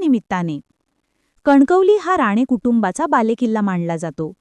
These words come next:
या बालेकिल्ल्यात राण्यांच्या वर्चस्वाला आव्हान देण्याची कोणाची हिंमत होत नाही. पण याच कणकवलीत एक असं काहीतरी घडलं, ज्याची राणेंनी कल्पनाही केली नसेल. एक गुप्त बैठक झाली. या बैठकीला कोण हजर होतं?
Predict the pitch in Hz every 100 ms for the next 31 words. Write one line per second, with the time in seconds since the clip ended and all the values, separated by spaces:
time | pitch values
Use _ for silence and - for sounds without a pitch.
0 | _ _ _ - 214 196 190 196 226 214
1 | 226 226 185 180 196 262 226 190 - 240
2 | 247 247 262 196 185 254 277 269 262 349
3 | 285 240 233 370 339 311 277 233 196 196
4 | 180 202 - _ _ _ _ - 311 240
5 | 254 - 359 330 311 311 370 - - -
6 | - 220 - 381 311 311 277 269 208 196
7 | 165 165 302 _ - - 247 285 226 175
8 | 180 240 - 214 180 233 277 349 330 220
9 | 190 175 - 151 - _ _ _ _ -
10 | 208 175 190 - 294 247 196 196 277 262
11 | 285 226 151 _ _ _ - 320 269 254
12 | 262 294 330 349 - 240 294 311 320 302
13 | 302 294